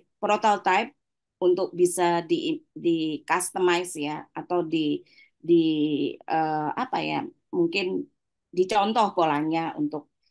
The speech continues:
implementasi di rumah sakit. Silakan kalau mau bergabung, monggo silakan. Dan terakhir, eh, teknologi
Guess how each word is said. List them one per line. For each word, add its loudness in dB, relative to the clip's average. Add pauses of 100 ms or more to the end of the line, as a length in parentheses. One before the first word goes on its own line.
(180)
implementasi 0
di -8
rumah -8
sakit. -18
Silakan -2
kalau -2
mau 0 (580)
bergabung, -2
monggo 2
silakan. -10 (340)
Dan 0
terakhir, 2 (1040)
eh, 8 (120)
teknologi 0